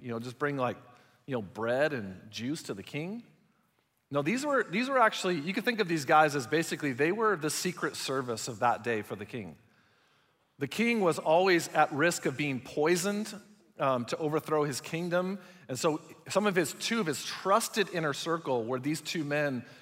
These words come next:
that really watched over his food and his drink, everything he put in him so he wouldn't get killed.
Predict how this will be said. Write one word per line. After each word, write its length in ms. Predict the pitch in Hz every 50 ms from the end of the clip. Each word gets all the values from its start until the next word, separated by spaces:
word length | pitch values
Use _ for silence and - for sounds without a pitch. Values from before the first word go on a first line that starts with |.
| - - - -
that 200 | 135 151 - -
really 380 | 151 127 143 170 190 202 190 160
watched 420 | 135 143 147 147 160 - - -
over 220 | 156 147 139 135
his 200 | 123 131 113 -
food 460 | - - - - 160 160 165 165 156 147
and 140 | 135 131
his 120 | 123 117 113
drink, 380 | 110 - 139 139 135 131 127 -
everything 340 | 135 127 170 170 156 165 156
he 60 | 143
put 160 | - - 139
in 140 | 135 143 147
him 80 | 139
so 140 | 120 - 143
he 80 | 127 123
wouldn't 300 | 120 131 156 151 139 120
get 140 | 123 107 -
killed. 400 | - - 151 147 139 123 110